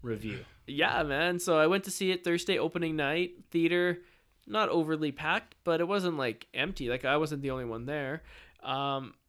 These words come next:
Speaker 2: honestly, I had a really good time. Um, this isn't, like, if you're going in, you, you know, mention Joker, this isn't, like, a deep movie where it's, like, a character study of Harley Quinn.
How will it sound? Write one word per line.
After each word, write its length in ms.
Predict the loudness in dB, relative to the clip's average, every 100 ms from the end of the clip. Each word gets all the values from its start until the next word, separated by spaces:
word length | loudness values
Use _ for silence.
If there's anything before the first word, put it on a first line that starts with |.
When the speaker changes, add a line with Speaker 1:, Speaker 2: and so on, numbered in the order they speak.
| _
Speaker 2:
honestly, 520 | 2 2 0 -2 -4 2
I 100 | 2
had 120 | 4
a 40 | 2
really 200 | 0 0
good 140 | -2
time. 320 | -4 -6 -8 -14 -4
Um, 440 | 0 2 0 -4 0
this 180 | 2 2
isn't, 260 | 0 2
like, 120 | 2 2
if 60 | 2
you're 80 |
going 220 | 4 6 6
in, 80 | 4
you, 120 | 4
you 100 | 4
know, 100 | 2
mention 320 | 2 2 0
Joker, 300 | 0 0 0
this 180 | -2 0
isn't, 120 | 0
like, 120 | 2 2
a 60 |
deep 280 | 2 2 2
movie 360 | 0 0 2 0
where 220 | 0 -2
it's, 140 | -2
like, 120 | -6
a 40 | -8
character 420 | -2 -2 -2 -4
study 380 | -4 -2 -2 -2
of 140 | -6
Harley 380 | -8 -4 -4 -4
Quinn. 400 | -6 -6 -4 -6